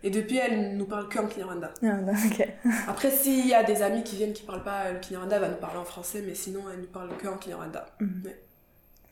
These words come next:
Speaker 2: Donc, au niveau émotionnel, est-ce que t'associes des différentes émotions à,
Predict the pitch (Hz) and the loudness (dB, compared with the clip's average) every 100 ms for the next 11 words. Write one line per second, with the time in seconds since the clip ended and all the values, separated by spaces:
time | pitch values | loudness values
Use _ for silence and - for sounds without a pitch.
0 | - - 214 208 226 220 208 226 220 226 | -20 -2 2 6 6 6 6 6 8 6
1 | 220 214 208 214 233 208 - 208 196 190 | 6 4 6 8 6 4 2 2 0 0
2 | 190 214 190 185 185 196 196 202 196 190 | -2 -2 -4 -4 -4 -2 0 0 2 2
3 | 190 - 202 196 | 2 0 -2 0